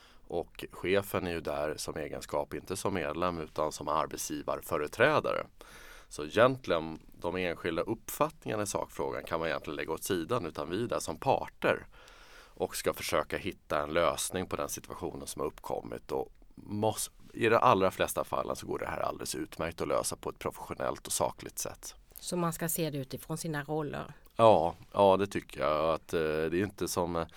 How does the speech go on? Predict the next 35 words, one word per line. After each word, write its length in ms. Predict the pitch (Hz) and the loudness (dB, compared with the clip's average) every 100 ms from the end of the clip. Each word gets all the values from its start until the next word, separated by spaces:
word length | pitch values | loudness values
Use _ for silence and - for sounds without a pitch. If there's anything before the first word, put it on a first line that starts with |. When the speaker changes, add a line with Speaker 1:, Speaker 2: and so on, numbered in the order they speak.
| - - - | -18 -18 -8
Speaker 1:
man 140 | 87 85 | -4 -2
sitter 280 | 90 - | -2 -2
inte 140 | 98 90 | -2 2
där 140 | 82 | 2
som 180 | - 85 | 2 -2
individ 640 | 85 82 87 101 101 76 | -4 -2 0 0 0 -2
och 100 | 78 | -2
för 160 | - 78 | -2 -2
sin 400 | - 104 107 98 | -2 -2 -2 -2
talan, 560 | - 80 62 53 55 67 | 4 6 6 0 -2 -2
så 120 | - | -6
att, 180 | 71 - | -6 -4
eh, 260 | 78 78 76 - - - - - - - | -4 -4 -6 -12 -20 -20 -20 -20 -20 -14
man 200 | 76 78 | -12 -10
ska 220 | 78 - 85 | -8 -2 0
undvika 500 | 80 60 64 - 71 | -2 -4 -6 -6 -8
kunna 240 | 82 78 | -6 -6
bli 100 | - | -6
kränkt 460 | - 64 58 - - | -8 -6 -6 -8 -14
på 80 | |
grund 200 | - - | -12 -10
av 120 | 76 - | -10 -8
det, 200 | 62 - | -8 -10
hoppas 480 | - - - - - | -10 -8 -6 -6 -6
jag. 400 | - - - - - - | -10 -12 -8 -6 -6 -8
<laughs> 400 | - - - - | -8 -8 -12 -20
Speaker 2:
Senaste 580 | - - 214 185 190 - | -10 0 2 2 -2 -4
samtalet 540 | 214 214 196 180 165 170 | 0 0 2 0 2 0
vi 40 | |
hade 180 | 175 165 | 0 -2
i 40 | |
podden 400 | 165 160 156 151 | -2 -4 -2 -2
var 140 | 151 147 | -2 -2
ju 140 | 151 | -2
med, 340 | 143 139 143 | -4 -4 -6